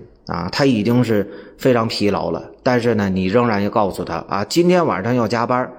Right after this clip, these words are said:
而且呢，今天晚上是没有加班费的啊，并且明天晚上还要加班，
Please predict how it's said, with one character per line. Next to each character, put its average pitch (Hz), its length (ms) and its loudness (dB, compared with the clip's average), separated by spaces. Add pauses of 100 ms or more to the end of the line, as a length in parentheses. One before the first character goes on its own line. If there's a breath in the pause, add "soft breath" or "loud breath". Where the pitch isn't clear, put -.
(320 loud breath)
而 143 180 4
且 123 200 -2
呢， 104 120 -2
今 156 200 -2
天 165 160 2
晚 90 180 -2
上 113 240 0
是 - 160 -2
没 113 140 0
有 107 100 2
加 113 180 0
班 113 200 0
费 117 240 0
的 - 120 -8 (220)
啊， 90 180 -4 (240 loud breath)
并 214 240 4
且 131 160 2
明 117 340 2
天 170 240 2
晚 92 200 -2
上 113 120 -2
还 117 220 -2
要 120 160 2
加 85 180 -4
班， 87 240 -4